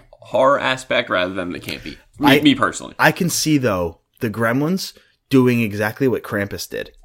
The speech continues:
Speaker 2: Scaring the shit out of
Speaker 1: Okay,
Speaker 2: people while
Speaker 1: yeah.
Speaker 2: telling really funny
Speaker 1: I still
Speaker 2: jokes.
Speaker 1: gotta see that movie, by the way.
Speaker 2: It's good.
Speaker 1: Yeah.
Speaker 2: It's
Speaker 1: Yeah,
Speaker 2: not
Speaker 1: I
Speaker 2: great. It's really
Speaker 1: Adam
Speaker 2: good.
Speaker 1: Scott, right?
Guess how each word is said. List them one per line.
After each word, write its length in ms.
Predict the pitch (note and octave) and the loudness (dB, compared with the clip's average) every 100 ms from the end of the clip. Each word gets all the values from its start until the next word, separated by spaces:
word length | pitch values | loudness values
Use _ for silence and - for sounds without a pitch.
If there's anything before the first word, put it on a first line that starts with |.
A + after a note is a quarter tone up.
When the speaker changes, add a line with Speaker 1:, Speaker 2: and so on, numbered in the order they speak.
| _ _ _ _ | _ _ _ _
Speaker 2:
Scaring 520 | - - C#3+ D3 E3 | -6 0 4 6 6
the 60 | D#3 | 4
shit 220 | - D#3 | 2 4
out 60 | A2+ | 4
of 80 | G#2 | 4
Speaker 1:
Okay, 100 | C#3+ | 2
Speaker 2:
people 280 | A#2+ A2 G#2 | 0 2 4
while 140 | G2 | 4
Speaker 1:
yeah. 60 | C3 | 2
Speaker 2:
telling 400 | C3 A#2+ A2+ G#2 | 0 0 0 0
really 300 | A2+ A#2 B2 | 0 2 0
funny 340 | - A2+ G#2 | 0 -2 0
Speaker 1:
I 60 | G2 | 0
still 140 | - | 0
Speaker 2:
jokes. 60 | A#3+ | 2
Speaker 1:
gotta 100 | E3+ | 0
see 180 | - D#3+ | 2 0
that 140 | G#2 | 0
movie, 160 | E2+ D#2 | -2 -4
by 160 | D2+ | -4
the 80 | D#2+ | -6
way. 100 | D2 | -2
Speaker 2:
It's 200 | D3 - | -2 -2
good. 600 | B2 G#2 - B2+ F#3 - - | -8 -10 -2 2 2 -2 -12
Speaker 1:
Yeah. 60 | - | -14
Speaker 2:
It's 80 | - | -2
Speaker 1:
Yeah, 100 | C#3 | -2
Speaker 2:
not 80 | - | 4
Speaker 1:
I 20 | |
Speaker 2:
great. 240 | E3 A#2+ - | 6 6 0
It's 140 | G2 - _ | -12 -14 _
really 380 | A2 B2+ C#3+ C#3 | -2 2 4 4
Speaker 1:
Adam 180 | C3 D#3 | 4 4
Speaker 2:
good. 60 | - | 2
Speaker 1:
Scott, 260 | A#2+ D2 | -2 -4
right? 180 | F2 G#2 | -6 -10